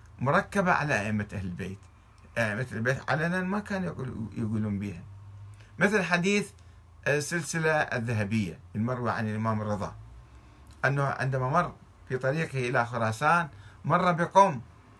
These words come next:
فخرج العلماء والمشايخ والناس، كل واحد جايب دوات وياه وقلم ويبدون يكتبون من عنده في الحديث. قال له: "يا ابن رسول الله، حدثنا حديثًا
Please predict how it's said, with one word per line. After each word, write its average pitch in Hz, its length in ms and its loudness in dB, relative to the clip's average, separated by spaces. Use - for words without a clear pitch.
فخرج 190 440 6
العلماء 156 720 2
والمشايخ 135 800 0
والناس، 147 480 2
كل 185 140 6
واحد 151 280 2
جايب 135 420 2
دوات 147 560 4
وياه 165 460 2
وقلم 180 640 0
ويبدون 143 320 -2
يكتبون 135 380 -4
من 120 80 -4
عنده 120 220 -4
في 117 60 -8
الحديث. 110 400 -2
قال 202 220 8
له: 185 280 6
"يا 165 300 4
ابن 147 160 -2
رسول 127 340 -4
الله، 98 420 -2
حدثنا 202 520 4
حديثًا 190 580 2